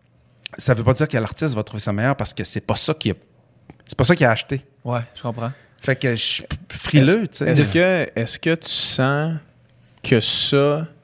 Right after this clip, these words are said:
Speaker 3: est-ce que ça a co-, est-ce que ça assouvit,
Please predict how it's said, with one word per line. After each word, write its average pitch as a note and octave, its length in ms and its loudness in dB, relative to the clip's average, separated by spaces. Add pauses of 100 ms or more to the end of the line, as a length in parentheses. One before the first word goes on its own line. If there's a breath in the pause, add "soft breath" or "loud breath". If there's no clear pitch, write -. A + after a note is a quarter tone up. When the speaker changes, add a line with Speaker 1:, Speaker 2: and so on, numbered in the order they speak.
(760 soft breath)
Speaker 3:
est-ce A#2+ 120 -2
que F3+ 100 6
ça D#3 180 6
a C3 60 2
co-, - 280 -4
est-ce B2+ 120 -6
que F3+ 100 0
ça A2 380 0 (440)
assouvit, C#3+ 920 -2